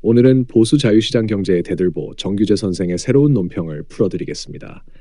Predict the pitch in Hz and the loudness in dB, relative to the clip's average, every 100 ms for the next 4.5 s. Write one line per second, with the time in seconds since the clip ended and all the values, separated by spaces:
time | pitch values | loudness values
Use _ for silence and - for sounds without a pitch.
0 | - - - - 92 92 92 101 - 85 | -20 -20 -20 -4 0 2 0 -4 -6 -6
1 | 73 73 107 98 98 - - - - - | -6 -8 -4 -2 -2 -4 -14 -16 -18 -20
2 | - - - - - - 107 117 117 95 | -20 -20 -20 -20 -10 -2 0 0 -2 -2
3 | - - 180 - 117 101 104 101 - - | -6 -6 -6 -2 0 2 0 -2 -6 -8
4 | - - - - - | -8 -8 -12 -12 -14